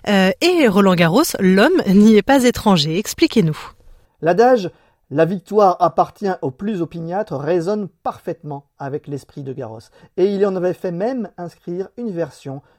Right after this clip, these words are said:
Speaker 2: sur les hélices de ses avions. Dix ans après sa mort, en mille neuf cent vingt-huit, le stade de tennis, amené à servir d'écrin aux mousquetaires en vue de la défense de leur titre en Coupe Davis,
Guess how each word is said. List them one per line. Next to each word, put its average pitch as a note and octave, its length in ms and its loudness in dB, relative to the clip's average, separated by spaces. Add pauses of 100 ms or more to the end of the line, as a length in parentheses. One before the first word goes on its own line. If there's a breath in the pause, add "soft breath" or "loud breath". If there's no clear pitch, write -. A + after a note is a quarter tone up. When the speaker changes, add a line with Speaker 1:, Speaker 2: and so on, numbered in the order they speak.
(100)
Speaker 2:
sur C#3+ 200 -12
les C3+ 220 -8
hélices D#3+ 220 -12
de C#3 60 -12
ses C3 280 -16
avions. A2+ 280 -20 (1120)
Dix E3+ 220 -4
ans F3+ 60 4
après F3+ 200 0
sa F3+ 200 -2
mort, G#3+ 220 2
en F3+ 60 2
mille E3+ 120 -4
neuf E3 140 -2
cent D#3+ 120 -8
vingt-huit, E3 420 -6
le D#3+ 160 -6
stade G3+ 320 -6
de E3 120 -4
tennis, F#3 520 -6
amené E3+ 440 -2
à D3 60 2
servir E3 500 -4
d'écrin D#3 420 -8 (260 soft breath)
aux C#3 120 -6
mousquetaires G#3 760 -2 (280 soft breath)
en C#3 100 -6
vue C#3+ 220 -8
de C#3 40 -8
la C3+ 100 -2
défense D3+ 580 -8
de C3+ 60 -10
leur B2 200 -14
titre - 400 -16
en A#2 120 -20
Coupe C3 200 -18
Davis, E3+ 380 -6